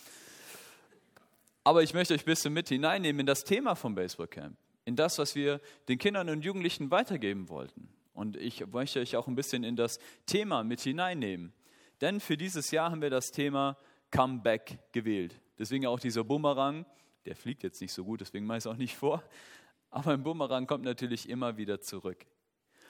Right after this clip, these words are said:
Und Comeback, der Begriff, Rob hat ihn letzte Woche schon ein bisschen erklärt, das bedeutet natürlich so ganz weltlich gesehen zum Beispiel ein Filmstar,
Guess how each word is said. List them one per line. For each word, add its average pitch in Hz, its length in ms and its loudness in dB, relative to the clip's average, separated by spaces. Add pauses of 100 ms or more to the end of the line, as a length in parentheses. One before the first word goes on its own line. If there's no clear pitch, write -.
(180)
Und 135 160 -2
Comeback, 165 560 0 (300)
der 123 80 4
Begriff, 127 480 -4
Rob 135 240 0
hat 131 140 0
ihn 127 80 0
letzte 135 260 -2
Woche 160 220 -2
schon 143 160 -6
ein - 20 -8
bisschen 143 220 -8
erklärt, 139 360 -4
das 135 140 -6
bedeutet 143 380 -2
natürlich 135 500 -4
so 98 400 -6
ganz 110 320 -4
weltlich 135 400 -2
gesehen 110 460 -4 (320)
zum 113 160 -4
Beispiel 110 260 -2
ein 95 160 -2
Filmstar, 160 720 -4